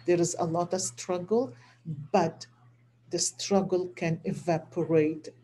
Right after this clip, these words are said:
and break out to a beautiful energy with white windows where the sunshine come in, where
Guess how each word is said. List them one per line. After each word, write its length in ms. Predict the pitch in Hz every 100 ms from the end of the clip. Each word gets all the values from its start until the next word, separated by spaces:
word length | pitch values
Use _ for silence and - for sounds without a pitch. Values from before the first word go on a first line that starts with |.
| _ -
and 300 | 170 160 156
break 320 | 160 160 -
out 240 | 160 151 -
to 80 | -
a 140 | 160
beautiful 760 | - 160 165 180 180 - 175 -
energy 560 | 165 160 160 151 160 156 - - _
with 240 | 170 156 - 156
white 380 | 160 165 165 -
windows 540 | 160 156 - 175 175 - - _
where 220 | 165 165 160
the 200 | - 170
sunshine 1040 | - - - 170 170 - 180 160 160 160 - - - _
come 260 | - 170 -
in, 340 | 180 160 160 160 - - -
where 500 | 175 165 165 160